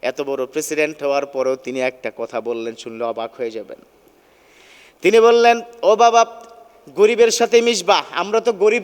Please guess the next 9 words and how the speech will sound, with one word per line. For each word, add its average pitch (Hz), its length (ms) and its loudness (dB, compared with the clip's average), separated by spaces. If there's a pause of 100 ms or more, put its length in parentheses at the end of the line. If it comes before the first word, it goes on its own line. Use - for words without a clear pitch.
মানুষ, 226 360 0
খবরদার 208 540 2
বড় 247 260 4
লোকের 254 220 2
সাথে 269 360 0
মিশবা 240 360 0
না।" 220 140 0 (1040)
কে 277 120 4
বলেছে? 294 540 4